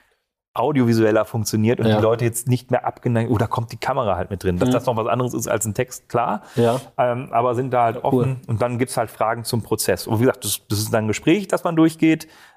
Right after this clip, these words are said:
Speaker 1: Äh, meine Fragen, ihre Sicht der Dinge. Witzigerweise, auch das passiert dann <laughs> manchmal,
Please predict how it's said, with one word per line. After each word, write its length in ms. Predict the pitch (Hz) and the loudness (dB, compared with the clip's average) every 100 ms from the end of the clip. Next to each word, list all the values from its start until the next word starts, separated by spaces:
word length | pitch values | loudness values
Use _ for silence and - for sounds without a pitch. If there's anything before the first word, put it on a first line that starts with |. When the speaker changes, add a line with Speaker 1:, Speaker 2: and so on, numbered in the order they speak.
| - | -2
Speaker 1:
Äh, 360 | 120 117 117 113 | 0 2 2 0
meine 340 | 120 113 110 | -2 -2 -2
Fragen, 480 | - 143 143 139 139 | -2 0 0 -2 0
ihre 260 | 117 113 | 2 2
Sicht 200 | 104 101 | 0 0
der 80 | 107 | 0
Dinge. 360 | 101 143 139 139 - - | 2 2 2 0 -6 -12
Witzigerweise, 720 | 107 127 - 117 104 107 123 113 | -4 -2 0 0 0 0 0 -2
auch 100 | - | -2
das 200 | 117 - | -4 -4
passiert 340 | 113 - 120 | -4 -2 0
dann 120 | 123 | -2
<laughs> 60 | - | -4
manchmal, 480 | 190 - 160 - | -4 -2 -4 -6